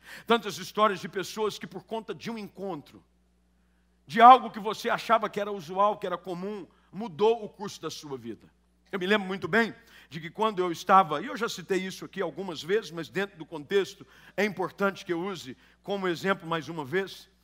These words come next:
Eu me lembro que quando eu estava traduzindo para um pastor, é, aqui no, no Brasil, ele veio falar para um encontro de pastores da, da denominação, da Igreja do Nazareno, e eu,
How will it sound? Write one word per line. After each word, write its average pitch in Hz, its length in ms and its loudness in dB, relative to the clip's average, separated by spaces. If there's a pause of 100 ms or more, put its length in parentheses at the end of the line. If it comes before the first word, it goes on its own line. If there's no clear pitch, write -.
(100)
Eu 269 80 -4
me 240 60 -2
lembro 220 240 4
que 170 100 -14
quando 190 300 -4
eu 170 40 -6
estava 160 380 2 (300)
traduzindo 190 600 -2
para 156 140 -12
um 170 100 -10
pastor, 180 640 -4 (1120)
é, 170 220 0
aqui 160 240 -2
no, 202 80 -8 (340)
no 190 120 -8
Brasil, 180 400 0
ele 170 80 -2
veio 165 180 -4
falar 170 240 0
para 165 100 -12
um 160 60 -8
encontro 180 320 -10
de 143 60 -18
pastores 160 500 -8
da, 147 160 -8
da 165 180 -4
denominação, 170 600 -6
da 160 80 -10
Igreja 147 240 -8
do 151 80 -6
Nazareno, 160 520 0 (480)
e 294 140 0
eu, 226 400 6